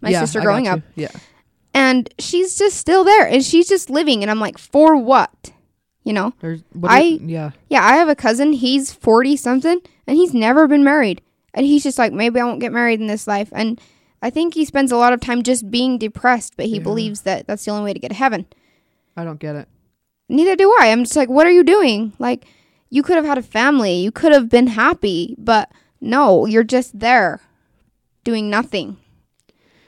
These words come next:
Speaker 2: So, did you have a boyfriend while you were in F L D S?
Speaker 1: Yeah.
Speaker 2: And that's shame on you, huh?
Speaker 1: Oh, yeah. <laughs>
Speaker 2: Okay. So let's discuss that, and then let's get into your story of leaving. So how, how did, uh,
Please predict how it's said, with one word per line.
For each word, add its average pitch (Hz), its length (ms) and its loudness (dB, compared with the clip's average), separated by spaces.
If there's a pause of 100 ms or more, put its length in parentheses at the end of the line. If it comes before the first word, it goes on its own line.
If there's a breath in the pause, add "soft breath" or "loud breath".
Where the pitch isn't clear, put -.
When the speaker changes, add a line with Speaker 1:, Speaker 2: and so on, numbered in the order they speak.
(200)
Speaker 2:
So, 180 480 0 (320)
did 196 220 -6
you 220 100 0
have 202 140 0
a 190 80 -2
boyfriend 185 380 0
while 170 180 2
you 180 140 0
were 175 140 -2
in 180 120 -6
F 175 160 -8
L 180 80 -6
D 190 120 -6
S? 214 280 -10
Speaker 1:
Yeah. - 200 -10 (220)
Speaker 2:
And 165 140 -8
that's 165 240 -10
shame 165 360 -4
on 160 160 -2
you, 165 200 -2
huh? 151 260 -2 (280)
Speaker 1:
Oh, 254 100 2
yeah. 233 360 2
<laughs> 233 40 -14
Speaker 2:
Okay. 208 340 0 (160)
So 196 120 0
let's 208 200 0
discuss 208 640 -2
that, 220 280 0
and 196 100 -4
then 185 100 -4
let's 180 140 -4
get 185 120 -2
into 180 160 -4
your 185 80 4
story 175 240 2
of 156 80 -6
leaving. 151 320 -4
So 175 180 -2
how, 214 380 2 (320 soft breath)
how 233 160 0
did, 233 200 -2 (380)
uh, 175 380 -2